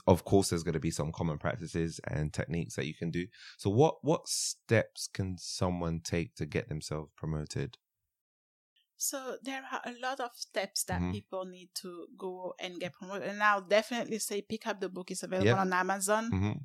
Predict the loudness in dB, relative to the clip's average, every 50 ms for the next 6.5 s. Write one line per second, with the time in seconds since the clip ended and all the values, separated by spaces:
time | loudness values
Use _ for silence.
0 | -4 2 4 6 6 6 4 2 0 2 4 4 4 6 6 4 4 4 4 2
1 | 0 0 0 -4 -4 -2 0 0 0 2 0 -2 -4 -8 -10 _ -8 -4 0 0
2 | 0 0 2 4 4 4 4 2 -2 _ -4 -4 -4 -4 -8 -8 -6 -4 -4 -4
3 | -4 -4 -2 -2 0 2 4 4 4 4 4 4 6 8 8 8 8 6 4 -2
4 | -10 -2 2 4 4 4 4 4 2 4 4 2 2 2 0 -2 0 2 2 2
5 | 2 2 2 2 2 0 0 -4 -8 -8 -6 -4 0 0 2 2 0 -2 -4 -8
6 | -6 -6 -8 -10 -8 -6 -6 -6 -6